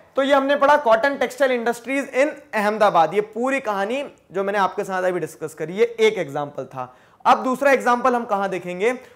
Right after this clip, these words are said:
तो वर्ल्ड में जो दूसरा एग्जांपल देखने वाले हैं वो हम देखेंगे ओसाका का। ओसाका कहां पे है, तो ओसाका जापान में है।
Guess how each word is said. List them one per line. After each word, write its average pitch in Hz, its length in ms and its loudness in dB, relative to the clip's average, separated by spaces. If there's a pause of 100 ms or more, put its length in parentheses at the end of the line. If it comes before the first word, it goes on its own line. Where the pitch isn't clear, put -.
(140)
तो 233 80 4
वर्ल्ड 226 260 4
में 254 140 2
जो 254 100 0
दूसरा 214 300 -2
एग्जांपल 220 400 0
देखने 220 260 0
वाले 220 200 2
हैं 226 60 -4
वो 226 80 2
हम 220 160 -2
देखेंगे 226 380 0 (120)
ओसाका 196 480 2
का। 143 400 -6
ओसाका 196 360 0
कहां 208 280 -2
पे 233 100 0
है, 247 180 -2 (400)
तो 233 120 6
ओसाका 208 600 0 (120)
जापान 175 320 0
में 156 180 -8
है। 135 160 -12